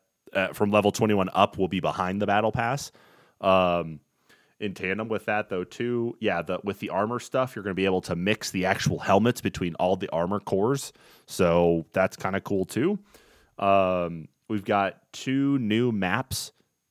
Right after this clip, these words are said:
coming up as well, um, which I'll get into the maps here in a minute. Um, extraction mode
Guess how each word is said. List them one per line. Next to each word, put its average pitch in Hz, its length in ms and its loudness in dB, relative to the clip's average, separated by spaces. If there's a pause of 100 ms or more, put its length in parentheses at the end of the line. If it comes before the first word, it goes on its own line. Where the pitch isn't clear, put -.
(140)
coming 127 260 2
up 117 160 0
as 90 120 -2
well, 95 380 4 (400)
um, 92 400 2
which 98 180 -2
I'll 95 120 6
get 101 160 6
into 95 160 2
the 85 80 -2
maps 90 280 -8
here 85 120 -12
in 82 60 -12
a 82 40 -10
minute. 101 320 -6 (840)
Um, 92 440 -2
extraction 117 680 -2
mode 117 340 2